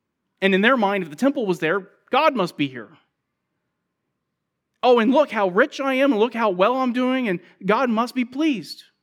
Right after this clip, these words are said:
And so he must be in my midst. He must be here. Well, Yahweh had a response to that too.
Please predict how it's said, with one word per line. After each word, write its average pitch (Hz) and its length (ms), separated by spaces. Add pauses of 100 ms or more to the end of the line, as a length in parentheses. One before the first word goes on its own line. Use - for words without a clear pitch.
(300)
And 214 120
so 220 140
he 240 160
must 240 360
be 226 120
in 220 80
my 220 160
midst. 226 300
He 208 100
must 240 300
be 254 160
here. 147 240 (460)
Well, 170 120
Yahweh 247 280
had 226 140
a 214 40
response 202 400
to 180 60
that 190 200
too. 135 280